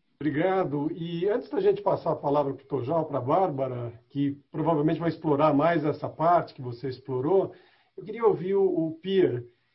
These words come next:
eh, pra talvez a gente alargar um pouco e pensar no, no gênero, eh, soluções consensuais, envolvendo também os acordos de colaboração, porque no final as coisas se aproximam muito, a técnica é muito próxima e às vezes até se sub-, sobrepõem.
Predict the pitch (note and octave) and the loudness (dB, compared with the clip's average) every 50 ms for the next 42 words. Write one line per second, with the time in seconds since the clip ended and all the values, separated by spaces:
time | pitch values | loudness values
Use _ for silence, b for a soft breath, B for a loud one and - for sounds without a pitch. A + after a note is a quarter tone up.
0 | b - D3 D3 D3+ D3 C#3+ C#3+ C#3+ C#3+ D3 C#3 E3+ D3+ D#3 E3+ E3+ E3+ D#3+ E3+ | b -4 0 2 4 4 4 2 0 -2 -6 -4 -4 -4 -2 -2 -2 -2 -2 -4
1 | E3+ - - D#3+ D3+ D3 D3 D#3 E3+ E3 C#3+ C#3 E3 F3 F3 E3 - - E3+ F3 | -4 -4 -2 0 0 2 2 2 2 2 2 2 2 2 2 2 0 -2 2 4
2 | F#3+ G3 F#3 - - C#3+ C#3 C#3 C#3 C#3 C#3+ C#3+ - D#3+ D3+ C3+ - - D#3+ D#3+ | 4 4 4 2 -4 -4 -2 -2 0 -2 -2 -2 -2 -4 -4 -2 -2 0 2 2
3 | D#3 D3+ C#3+ D3+ D3+ C#3+ D3 C#3 A#2 C#3 E3 F3+ E3+ D#3 C#3 C#3 C3+ B2+ A#2+ A#2+ | 4 4 2 2 0 0 -2 -2 -2 0 2 2 4 2 2 2 0 0 0 -2
4 | A#2 A2+ b b b b b b b - B2+ B2+ B2 B2 A#2+ - - D3 C3+ B2+ | -4 -6 b b b b b b b -10 -8 -6 -6 -6 -8 -8 -6 -4 -4 -4
5 | - D#3+ D#3 D3+ D3+ - D3 C3+ - D#3 C#3+ - - F3 F3+ F3+ F#3 F#3 F#3+ - | -2 -4 -4 -4 -2 -4 -6 -4 -4 -6 -4 -2 0 0 0 2 2 2 2 4
6 | C#3+ F3 F3 E3 - - D3+ C3+ C3 D#3 D#3+ D#3+ D3+ C3+ B2+ C#3 C#3 - - D#3 | 4 2 0 0 0 -2 -2 0 2 2 4 4 4 2 2 -2 -4 -2 0 -2
7 | D3 C#3 C#3 B2 B2 B2+ - D3+ C#3 C#3 C3+ D#3+ F3 F3+ F3+ - A#3+ A#3+ - - | 0 0 -2 -6 -8 -8 -4 0 0 0 0 0 -2 -2 -2 -4 -8 -12 -12 -10
8 | - B3 A#3 - - - F#3+ D#3 E3 F#3 F#3+ D#3+ - B B B B B B - | -10 -8 -8 -6 -4 0 2 2 4 4 4 2 0 B B B B B B -18
9 | B2+ - - F3+ E3+ D#3 D3 C#3 - - D3+ C#3+ - C#3+ C3 - - E3+ F3 E3+ | -16 -12 -8 -4 -4 -2 -2 -2 -4 -4 -8 -6 -4 -6 -6 -4 0 2 4 4
10 | D3 C3 C3 C#3 C#3+ D#3 E3+ F3+ F3+ F3 - - C3+ - - D3 C#3+ C#3+ C#3+ D3 | 4 2 0 2 2 4 6 6 6 4 4 0 -6 -6 -4 -4 -4 -4 -2 -4
11 | C3 B2+ - C#3 C3+ C#3+ C#3 - - D3 D3 D3+ E3+ F3 F3 E3+ - - C#3+ C#3 | -6 -4 -4 -4 -4 -4 -6 -6 -4 -2 0 2 2 2 0 -2 -4 -4 -2 0
12 | C#3 C#3+ D3+ D#3 C#3+ D3 F#3 F3 D#3 D3 C#3 - F3+ F3 - - D#3 - - E3 | 0 0 0 -2 -2 -2 -2 -2 -2 -4 -4 -4 -6 -8 -8 -10 -14 -14 -12 -10
13 | C#3 D#3+ D#3 - - F3 E3+ E3+ - - D3 C3+ A#2+ A2+ | -8 -8 -8 -6 -4 -2 -2 -2 -2 -2 -2 -2 -2 -4